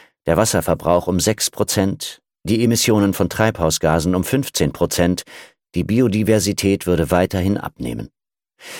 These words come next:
Die Ausbeutung der Erde würde also ungebremst weitergehen.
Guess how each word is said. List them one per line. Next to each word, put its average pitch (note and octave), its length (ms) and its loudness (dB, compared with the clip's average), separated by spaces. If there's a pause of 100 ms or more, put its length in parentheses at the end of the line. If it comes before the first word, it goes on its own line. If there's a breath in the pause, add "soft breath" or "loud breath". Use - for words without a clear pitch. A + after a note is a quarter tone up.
(340 loud breath)
Die G2 160 4
Ausbeutung A#2 580 2
der G2+ 180 0
Erde G#2+ 300 2
würde G#2+ 180 2
also G#2 320 0
ungebremst A2+ 680 0
weitergehen. A#2 540 -4